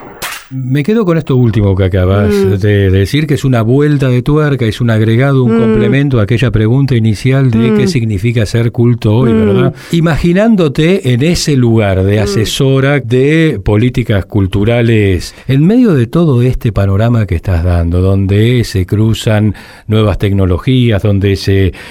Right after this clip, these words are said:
Speaker 1: cruzan nuevos procesos sociales,
Speaker 2: Mm.
Speaker 1: donde, eh, la cuestión de la marca identitaria se comienza a revisar. Si habría que plantear nuevas políticas culturales, ¿cuáles serían los elementos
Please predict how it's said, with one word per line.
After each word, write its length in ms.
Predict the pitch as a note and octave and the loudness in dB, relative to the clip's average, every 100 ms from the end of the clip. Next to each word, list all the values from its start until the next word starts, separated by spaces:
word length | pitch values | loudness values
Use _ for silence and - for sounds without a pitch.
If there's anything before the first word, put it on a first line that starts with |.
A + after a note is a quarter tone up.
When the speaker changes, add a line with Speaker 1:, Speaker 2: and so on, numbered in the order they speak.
| - | -8
Speaker 1:
cruzan 480 | - A#2 A#2+ - F#2+ | -2 0 0 0 0
nuevos 300 | G2 G#2+ G2 | 2 2 0
procesos 420 | - E2+ F#2+ F#2+ | -2 -2 -4 -4
sociales, 680 | - F#2 - A#2+ A#2+ G#2+ F#2+ | -6 -8 -4 -2 0 0 -2
Speaker 2:
Mm. 20 | A2 | 0
Speaker 1:
donde, 520 | B2+ B2+ A#2+ B2+ B2 - - - - | 0 0 0 0 -2 -10 -20 -16 -4
eh, 240 | G#2+ G#2+ | -2 0
la 100 | G#2 | 0
cuestión 480 | G2 G2 - A#2+ B2+ | -2 -4 -2 0 0
de 140 | A2 G2+ | 0 0
la 140 | F#2 | 0
marca 540 | A2 C3+ B2+ A#2 A2+ | 0 0 0 -2 -2
identitaria 1160 | A2 G2+ G2 F2+ F#2+ F#2+ B2 A#2+ A#2+ A#2 A#2 A#2+ - - | 0 0 -2 -2 -4 -2 0 0 2 2 0 -2 -8 -20
se 180 | - A2 | -8 -4
comienza 880 | F#2+ G2+ A2 A#2+ A2+ - G#2 A2 A#2 | -2 -2 0 0 0 -2 0 0 0
a 40 | G#2+ G2+ | 0 0
revisar. 960 | A#2 B2+ G#2+ G#2 - A2+ G2+ F2+ E2+ - - - _ _ _ | 0 0 0 -2 -2 0 0 0 -4 -6 -20 -20 _ _ _
Si 160 | - D#3 | -4 -2
habría 240 | D3+ C4 G#3 | 0 0 0
que 100 | A#2+ | 0
plantear 360 | G#2 G#2+ C3 | -2 0 0
nuevas 260 | A#2+ B2+ G#2+ | 0 0 0
políticas 560 | - F#2+ A2 G2+ F2+ - | 0 0 0 -2 -2 -2
culturales, 880 | F2+ F2 F#2+ F2+ E2 D#2+ D#2+ - - _ - | -4 0 0 0 0 -2 -4 -8 -20 _ -6
¿cuáles 280 | B3 C4+ | 0 0
serían 500 | - A2+ G2+ F#2 F2 | 0 -2 0 0 0
los 220 | F#2 G2 G#2+ | 0 0 0
elementos 800 | G2 G#2+ D3 D#3+ C#3+ C3+ - | 0 0 2 2 0 -2 -4